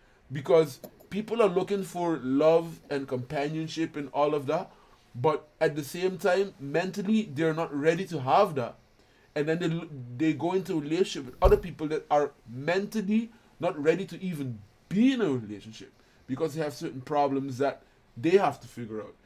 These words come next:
It's a very, it's not an easy situation. It's not e-, it's not easy to find out.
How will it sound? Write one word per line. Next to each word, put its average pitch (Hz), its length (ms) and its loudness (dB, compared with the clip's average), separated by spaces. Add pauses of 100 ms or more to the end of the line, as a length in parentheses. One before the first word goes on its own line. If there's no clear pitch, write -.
(160)
It's 190 160 0
a 240 80 0
very, 254 500 8 (2500)
it's - 180 0
not 269 140 4
an 262 140 0
easy 220 220 4 (100)
situation. 185 480 -2
It's 170 140 -4
not - 200 -8
e-, 196 180 -4
it's 190 160 -2
not 202 220 -2
easy 208 300 0
to 190 80 -4
find 151 380 0
out. 156 220 2